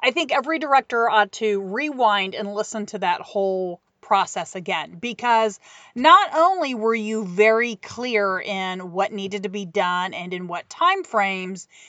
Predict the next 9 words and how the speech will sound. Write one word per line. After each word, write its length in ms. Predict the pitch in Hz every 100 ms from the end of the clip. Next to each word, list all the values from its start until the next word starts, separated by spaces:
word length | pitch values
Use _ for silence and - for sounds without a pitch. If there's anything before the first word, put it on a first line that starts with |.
| - -
you 260 | 220 269
laid 300 | 240 240 240
out 220 | 226 208 214
the 180 | 202
expectations 1040 | 185 - - 180 - 196 185 - 180 180 165
all 200 | 180 180
the 60 | 180
way 180 | 175 170
along. 560 | 165 170 175 170 165